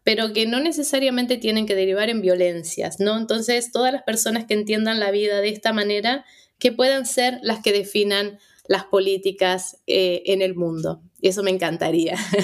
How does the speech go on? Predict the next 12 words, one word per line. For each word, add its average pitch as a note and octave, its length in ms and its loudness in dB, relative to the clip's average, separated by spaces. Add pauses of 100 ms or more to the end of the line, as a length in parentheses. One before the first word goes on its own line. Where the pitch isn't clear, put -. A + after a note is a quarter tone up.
(220)
<laughs> G#3 480 -10
Son G#3+ 220 2
grandes A#3 380 2
deseos, F#3+ 720 0
pero G#3+ 340 2
voy A3 140 0
a A#3 80 6
aprovechar G#3+ 500 0
entonces G3+ 640 2
esta F#3+ 240 2
lámpara F#3 400 2
mágica. F#3+ 520 0